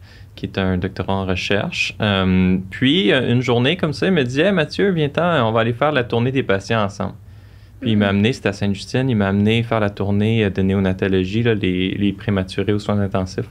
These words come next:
Speaker 1: Puis il m'a montré des images, tu sais, « Regarde la radiographie de, de tel, euh, de tel patient, qu'est-ce que t'en penses ? » Puis là, j'ai donné mes impressions, puis il trouvait que j'étais bon, même si j'étais pas en
Speaker 2: <laughs>
Speaker 1: médecine. Puis il m'a dit, « Ah, tu devrais appliquer. »
Speaker 2: Un
Speaker 1: Donc,
Speaker 2: naturel.
Speaker 1: euh, ouais, c'est ça.
Speaker 2: <laughs>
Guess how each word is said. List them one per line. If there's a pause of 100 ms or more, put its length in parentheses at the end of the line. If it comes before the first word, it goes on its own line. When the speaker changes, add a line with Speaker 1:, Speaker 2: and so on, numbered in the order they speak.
(1160)
Speaker 1:
Puis
il
m'a
montré
des
images,
tu
sais, «
Regarde
la
radiographie
de,
de
tel,
euh, (300)
de
tel
patient,
qu'est-ce
que
t'en
penses ? »
Puis
là,
j'ai
donné
mes
impressions, (340)
puis
il
trouvait
que
j'étais
bon,
même
si
j'étais
pas
en
Speaker 2:
<laughs>
Speaker 1:
médecine. (500)
Puis
il
m'a
dit, «
Ah,
tu
devrais
appliquer. » (380)
Speaker 2:
Un
Speaker 1:
Donc,
Speaker 2:
naturel.
Speaker 1:
euh,
ouais,
c'est
ça.
Speaker 2:
<laughs>